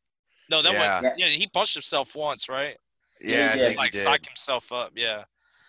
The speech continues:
Speaker 3: Well, they call him Psycho. That's his nickname,
Speaker 2: Yeah.
Speaker 3: Psycho.
Speaker 1: Oh, that's not
Speaker 3: Um,
Speaker 1: surprising.
Speaker 2: Um, so talk a little bit. A and M just had their, uh, highest draft pick ever.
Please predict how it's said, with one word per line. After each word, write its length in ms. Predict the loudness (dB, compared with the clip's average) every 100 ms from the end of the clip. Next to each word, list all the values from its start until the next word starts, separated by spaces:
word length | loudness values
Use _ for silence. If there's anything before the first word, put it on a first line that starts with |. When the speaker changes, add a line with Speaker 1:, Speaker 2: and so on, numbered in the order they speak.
| -6
Speaker 3:
Well, 100 | 0
they 140 | 2 4
call 200 | 2 2
him 100 | -2
Psycho. 440 | -4 -4 -4 -6
That's 200 | -6 -8
his 120 | -16
nickname, 380 | -18 -18 -14 -4
Speaker 2:
Yeah. 240 | 0 2 0
Speaker 3:
Psycho. 240 | -2 -10 -16 -18 _ -14
Speaker 1:
Oh, 240 | -12 -12 -12
that's 380 | -10 -8 -10 -12 -12
not 60 |
Speaker 3:
Um, 40 | -10
Speaker 1:
surprising. 640 | -10 -10 -10 -8 -6 0
Speaker 2:
Um, 640 | 2 4 4 2 -2 -10 _ -20
so 480 | 2 4 6 4 -2 _ _ _ _ -2
talk 300 | 4 4 4
a 40 |
little 280 | 4 4 4
bit. 340 | 2 2 2 -4 -6
A 240 | 0 2
and 80 | 2
M 200 | 0 -2
just 200 | -4 -4
had 300 | 0 0 2
their, 420 | 0 2 2 0 -6 _ _ _ _ _ _ _ _ _
uh, 420 | 0 2 4 2
highest 440 | 2 2 2 0 -2
draft 360 | 2 2 0 -4
pick 240 | -6 -4
ever. 400 | -4 -4 -4